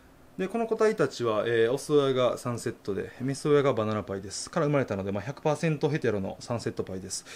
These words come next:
えー、この個体たちはちょっとペア売りにさせていただきたいなと、えー、思っております。まあ、どちらもやっぱり結構変わった表現で、まあ、両個体ともにかなり黒いですね。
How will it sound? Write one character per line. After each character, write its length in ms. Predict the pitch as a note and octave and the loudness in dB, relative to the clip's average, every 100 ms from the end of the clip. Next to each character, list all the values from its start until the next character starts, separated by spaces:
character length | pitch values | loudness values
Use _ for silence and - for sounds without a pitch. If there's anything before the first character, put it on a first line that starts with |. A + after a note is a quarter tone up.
| - - | -18 -2
え 140 | D3+ D#3+ | 2 4
ー、 20 | |
こ 100 | B3+ | 4
の 120 | B3+ | 2
個 80 | B3 | 4
体 180 | B3 A#3 | 4 4
た 100 | F#3+ | 4
ち 60 | C#3+ | 2
は 60 | |
ち 80 | C3 | 2
ょ 20 | |
っ 20 | |
と 100 | D#3 | 0
ペ 120 | D3+ D#3+ | 4 6
ア 80 | |
売 100 | D3+ | 6
り 60 | C3+ | 6
に 140 | C#3+ | 2
さ 160 | A#2 B2+ | 0 -6
せ 80 | A2+ | -4
て 100 | B2+ | -4
い 60 | |
た 300 | B2 - A#2+ | -4 -6 -4
だ 100 | A#2+ | -4
き 60 | A2+ | -4
た 120 | A2 | -4
い 60 | G2 | -4
な 80 | F2 | -4
と、 220 | F#2 - - - - | -8 -10 -14 -20 -8
え 100 | A2 | -2
ー、 60 | G2+ | 0
思 120 | G2+ | 0
っ 40 | G2 | -2
て 100 | F#2 | -4
お 20 | |
り 80 | F#2 | -4
ま 100 | F#2 | -8
す。 480 | - - - - - - - - - - - - - - - - - - - - - - - - - - - - - | -8 -10 -12 -16 -20 -20 -20 -20 -20 -20 -20 -20 -20 -20 -20 -20 -20 -20 -20 -20 -20 -20 -20 -20 -20 -20 -20 -20 -10
ま 80 | F#3+ | -6
あ、 20 | |
ど 80 | D#3 | -2
ち 80 | E3 | 0
ら 80 | E3+ | 2
も 80 | |
や 60 | G#2+ | 0
っ 40 | |
ぱ 120 | - G2+ | 0 0
り 100 | - | 0
結 140 | B2+ | -2
構 100 | A2 | 0
変 100 | A2+ | 0
わ 60 | A2 | 0
っ 40 | |
た 100 | - | 0
表 280 | G2 F#2+ F#2+ | -2 -2 -2
現 120 | F#2 | -4
で、 160 | F#2+ F2+ | -4 0
ま 120 | D#3+ | 2
あ、 100 | C#3+ - - - - E3+ E3+ D3+ F#3 | 0 -2 -16 -20 -12 -10 -10 -8 -2
両 240 | A3 G#3+ | 8 8
個 140 | G#3+ G#3+ | 8 6
体 120 | G3+ | 6
と 100 | G3 | 6
も 60 | F#3+ | 4
に 60 | |
か 120 | - F3+ | 4 2
な 80 | |
り 80 | G#2+ | 2
黒 200 | - A#2+ | 2 0
い 40 | F#2 | 0
で 100 | F2 | -4
す 140 | - | -8
ね。 200 | F2+ | -10